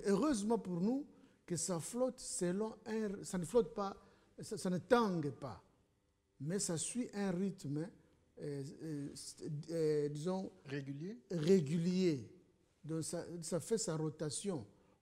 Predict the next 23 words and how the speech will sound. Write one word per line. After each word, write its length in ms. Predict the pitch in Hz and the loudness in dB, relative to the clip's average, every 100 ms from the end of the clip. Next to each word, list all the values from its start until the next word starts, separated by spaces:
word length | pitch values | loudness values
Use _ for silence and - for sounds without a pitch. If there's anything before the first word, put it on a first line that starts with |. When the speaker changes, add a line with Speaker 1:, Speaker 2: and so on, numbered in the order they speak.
| - | -8
Speaker 1:
autour 580 | 170 - - 269 220 139 | -6 -4 4 6 6 2
du 100 | 131 | -2
Soleil 340 | - 151 170 | -4 -2 -2
d'une 180 | 165 165 | -2 -6
façon 420 | 143 135 190 202 - _ _ | -8 -8 -8 -10 -14 _ _
régulière. 680 | 120 139 127 120 120 113 139 | -6 -6 -4 -4 -4 -6 -6
Speaker 2:
Et 160 | 143 | -6
équilibré 380 | 143 - 156 160 | -6 -8 -4 0
Speaker 1:
Et 20 | |
le 140 | 175 180 | 4 4
Speaker 2:
surtout. 260 | - 202 190 | 6 6 10
Speaker 1:
Soleil 240 | 240 233 | 8 8
en 80 | 175 | 2
lui-même 500 | 180 196 185 151 117 - - - _ | 2 2 2 2 -2 -12 -20 -20 _
fait 200 | - - | 0 6
aussi 340 | 208 175 - 180 | 8 8 2 2
des 120 | 160 | 4
mouvements 480 | 160 135 147 180 151 | 4 2 0 0 0
dans 320 | 131 139 127 | -4 -6 -6
la 140 | 127 | -6
galaxie. 600 | 117 131 139 - 262 294 - - _ _ _ | -6 -4 -6 -6 -4 -4 -6 -18 _ _ _
Notre 320 | 170 202 190 | 4 4 6
galaxie 560 | 160 165 160 139 - | 4 4 2 -2 -2